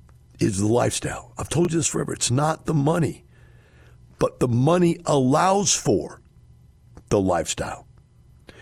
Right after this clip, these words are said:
Now, a lot of people think it's just the money, and the people that like money just for money are the ones that are miserable once they get the money. It's the people that come from the point of view that I'm only getting the money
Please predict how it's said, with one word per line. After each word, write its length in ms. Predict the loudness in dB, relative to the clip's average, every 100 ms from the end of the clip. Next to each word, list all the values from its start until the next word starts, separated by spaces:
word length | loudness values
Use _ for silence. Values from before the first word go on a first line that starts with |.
| -14 -2
Now, 180 | -2 0
a 280 | -6 0
lot 140 | 2 2
of 40 |
people 220 | 0 0
think 160 | 0 0
it's 100 | 0
just 280 | -2 -2 0
the 80 | 0
money, 320 | 2 2 2
and 120 | 2
the 60 | 0
people 320 | 0 0 0
that 160 | 0
like 240 | 0 0 0
money 320 | 0 2 0
just 260 | 2 0 0
for 140 | 0
money 300 | 2 2 2
are 40 |
the 80 | 2
ones 220 | 2 2
that 100 | 2
are 40 | 2
miserable 520 | 2 2 2 0 -4 -10
once 240 | -4 -2 0
they 100 | 0
get 200 | 0 -2
the 100 | -2
money. 340 | -2 -6 -18 -20 -20 -20 -20 -20 -20 _ _ -20 -14 -4
It's 160 | -2 0
the 100 | 0
people 320 | 2 2 2
that 120 | 2
come 220 | 2 2
from 160 | 2 0
the 60 | 0
point 220 | 0 0
of 80 | 2
view 220 | 2 2
that 160 | 2
I'm 180 | 2 2
only 220 | 2 2
getting 320 | 2 2 2 2
the 60 |
money 340 | 2 2 0